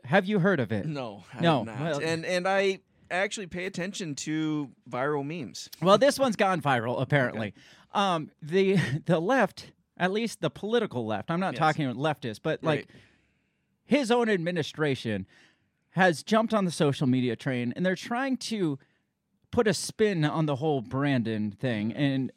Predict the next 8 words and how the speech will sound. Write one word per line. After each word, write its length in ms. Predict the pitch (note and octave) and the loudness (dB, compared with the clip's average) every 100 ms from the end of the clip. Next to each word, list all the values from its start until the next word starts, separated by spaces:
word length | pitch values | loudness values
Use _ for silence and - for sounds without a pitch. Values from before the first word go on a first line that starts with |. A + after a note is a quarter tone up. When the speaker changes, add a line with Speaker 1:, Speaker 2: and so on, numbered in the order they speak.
| - | -6
Speaker 1:
they, 300 | D#3+ G2 C#3 | -4 -4 -4
he, 100 | F#3 | -2
they're 200 | F3+ F3+ | 0 -2
trying 340 | - G#3 G3+ | -2 -2 -2
to, 460 | - F#3+ E3 D#3 D3 _ _ _ | -4 -2 0 0 -2 _ _ _
uh, 160 | D3 C3+ | -2 -2
take 380 | - G3 F#3+ - | -2 -2 -2 0
back 520 | D3 C3 A#2 - - | 2 2 0 -8 -16